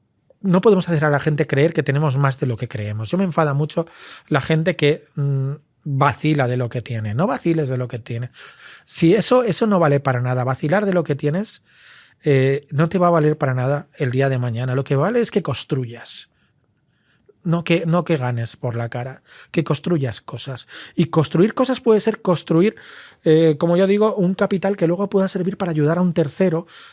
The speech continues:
para, eh, al final para hacer, para hacer cosas mejores. Construir es lo importante. No,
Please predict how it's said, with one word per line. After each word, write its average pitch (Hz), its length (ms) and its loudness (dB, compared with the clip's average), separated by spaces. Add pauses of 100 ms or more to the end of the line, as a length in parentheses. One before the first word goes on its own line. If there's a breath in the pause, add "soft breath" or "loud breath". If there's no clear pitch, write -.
(120)
para, 139 1000 0
eh, 135 800 0 (360)
al 190 120 -2
final 269 240 -2
para 196 160 4
hacer, 220 260 0
para 175 160 0
hacer 165 140 -4
cosas 202 260 -2
mejores. 151 600 -4 (420 soft breath)
Construir 160 600 -2 (100)
es 131 180 -2
lo 139 60 0
importante. 123 680 -6 (400 loud breath)
No, 160 960 4